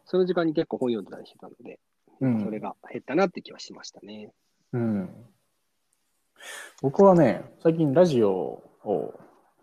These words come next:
Speaker 2: なんか増えました。
Speaker 1: 増えました？
Speaker 2: はい。
Speaker 1: 聞くのが。
Speaker 2: 四本やってます。四本。
Speaker 1: やる、
Speaker 2: 違います。
Speaker 1: やるのがね。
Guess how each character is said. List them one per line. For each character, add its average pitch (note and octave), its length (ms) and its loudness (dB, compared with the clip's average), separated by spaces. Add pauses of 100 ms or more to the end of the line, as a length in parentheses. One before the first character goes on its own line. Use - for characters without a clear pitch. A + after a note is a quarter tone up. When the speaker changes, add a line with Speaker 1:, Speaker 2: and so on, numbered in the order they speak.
(200)
Speaker 2:
な B2+ 80 -4
ん A2+ 40 -4
か - 380 -8
増 D#3 80 8
え D3+ 60 6
ま C#3+ 100 2
し - 80 -6
た。 - 320 -6 (760)
Speaker 1:
増 F#3+ 80 6
え - 40 4
ま D3+ 100 -6
し - 80 -20
た？ - 120 -12 (380)
Speaker 2:
は C#3 160 0
い。 - 140 -6 (600)
Speaker 1:
聞 - 100 -20
く - 60 2
の A3 100 10
が。 G3+ 40 8
Speaker 2:
四 D#3+ 120 4
本 - 120 6
や A2+ 100 2
っ - 100 -14
て C3 80 -4
ま A2 100 -4
す。 - 120 -12
四 C3+ 200 4
本。 C3 160 -8
Speaker 1:
や D#3+ 100 0
る、 F3 100 4
Speaker 2:
違 - 20 4
い - 0 -
ま D3+ 40 0
す。 - 80 2
Speaker 1:
や F3 100 10
る F3+ 100 4
の B2 120 0
が F2+ 80 -14
ね。 G#2+ 160 -14